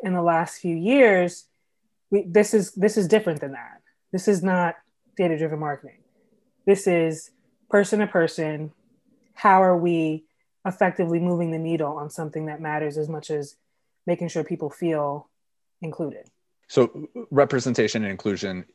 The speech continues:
Speaker 2: is a super broad topic area, and we haven't spoken yet about topics like gender and sexual orientation, ageism, veteran affairs. There, there's others, the list goes on.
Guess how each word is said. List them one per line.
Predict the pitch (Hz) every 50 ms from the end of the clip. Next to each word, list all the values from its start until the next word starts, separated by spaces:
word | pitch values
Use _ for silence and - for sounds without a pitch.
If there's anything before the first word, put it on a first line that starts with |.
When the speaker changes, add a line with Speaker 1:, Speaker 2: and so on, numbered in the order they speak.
| _ _ -
Speaker 2:
is | 117 107 92 95
a |
super | 95 - - - - 123 120 - 110
broad | 95 95 95 90 87 85 -
topic | - 90 87 87 - 87 - 95
area, | 90 90 87 87 87 87 85 82
and | 90 95
we | 95 95
haven't | 98 110 107 98 98 92
spoken | - - 98 90 - - 92 90 87 85 -
yet | 95 95 90 - -
about | 87 90 85 -
topics | - - - - 90 - -
like | 78 76 80
gender | - - 110 104 98 92 95 92 90 87 85
and | 85 85
sexual | - - 80 - - 82 85
orientation, | 85 87 82 - - 120 110 101 - - 107 98 95 92 -
ageism, | 104 107 104 104 98 98 101 98 90 95 95 92 90
veteran | 87 90 87 87 87 87 85 82
affairs. | 82 - - 101 95 92 90 90 90 - -
There, | 92 90 85 82 -
there's | - 82 95 90 85 85
others, | 80 85 82 87 85 87
the | - 90
list | 90 82 - -
goes | 85 82 85
on. | 95 90 87 82 82